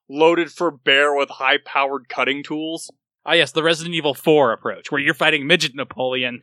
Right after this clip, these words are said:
Speaker 2: the scariest of all men.
Speaker 1: That is a fantastic game.
Speaker 2: It is.
Speaker 1: Have you ever
Speaker 2: It's
Speaker 1: played
Speaker 2: not a
Speaker 1: Dino
Speaker 2: horror
Speaker 1: Crisis
Speaker 2: game.
Speaker 1: three?
Speaker 2: No.
Speaker 1: Oh, God, that game is so bad and it's gloriously stupid.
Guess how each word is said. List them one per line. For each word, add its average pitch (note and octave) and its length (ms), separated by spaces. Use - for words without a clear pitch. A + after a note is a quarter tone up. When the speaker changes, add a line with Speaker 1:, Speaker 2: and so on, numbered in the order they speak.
Speaker 2:
the D#3 80
scariest D#3 680
of B2 120
all B2+ 180
men. G#2+ 460
Speaker 1:
That B3 120
is G#3+ 100
a B2+ 60
fantastic A2+ 920
game. A#2+ 320
Speaker 2:
It D#3+ 140
is. B3 120
Speaker 1:
Have F#3+ 100
you G#3+ 60
ever A3 80
Speaker 2:
It's G#3+ 60
Speaker 1:
played - 140
Speaker 2:
not D#3+ 80
a C#3+ 40
Speaker 1:
Dino C#3+ 120
Speaker 2:
horror F#3 100
Speaker 1:
Crisis A#2+ 300
Speaker 2:
game. A2+ 100
Speaker 1:
three? C3+ 400
Speaker 2:
No. A2+ 240
Speaker 1:
Oh, E3+ 180
God, C#3 340
that C3+ 180
game C#3+ 180
is C#3 180
so C#3+ 380
bad B2 440
and A#2 140
it's - 300
gloriously C#3+ 720
stupid. B2 440